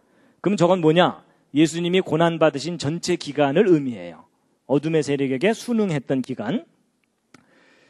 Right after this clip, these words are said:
자, 그 다음에 이제, 이제 요나가 이제 물고기 뱃속에서 간절하게 기도하는 내용이 있는데, 사실은 저게 제일 중요한 증거예요.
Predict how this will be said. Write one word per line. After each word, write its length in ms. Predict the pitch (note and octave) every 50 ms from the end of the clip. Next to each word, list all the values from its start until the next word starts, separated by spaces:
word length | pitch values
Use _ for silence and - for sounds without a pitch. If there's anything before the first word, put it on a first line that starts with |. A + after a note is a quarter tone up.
| _ _ _ _ _ _ -
자, 120 | - D#3+
그 80 | F3+ A#3
다음에 220 | C4 C4 B3 A#3+
이제, 400 | G#3+ F#3 D3+ D#3 F3 B3 D#4 E4+ _ _ _ _ _ _ _ _ _ _ _ _ _ _ _ _ _ _ -
이제 200 | F3 G#3 G3 F3+
요나가 280 | F#3 G#3+ A#3 A3+ A3+
이제 100 | A#3 A3
물고기 300 | G3+ E3+ G#3 G3+ G#3+ G#3 G#3+
뱃속에서 480 | G#3 G3 - G3+ F#3+ G3 F3 A3 A3
간절하게 540 | G3 - - D#3+ F#3 G#3 G#3 G#3 G#3 G#3 G3+
기도하는 440 | - - F3+ F3 F#3 F#3 F#3 F#3+ F#3
내용이 280 | F3 F3 F3 F3 F3 E3+
있는데, 420 | E3+ E3 E3 E3 E3+ A3 B3+ C4+ G#3
사실은 380 | - - E3+ E3+ G3 G#3+ A#3 G#3+
저게 220 | - E3+ F3+ G3+
제일 320 | F#3+ - - D#3 A#3+ C4 G#3+
중요한 360 | - G3+ G3 F3+ E3+ E3 D#3
증거예요. 580 | C3+ C#3 C3+ A#2 G#2 F2+ - E3+ E3 D#3+ -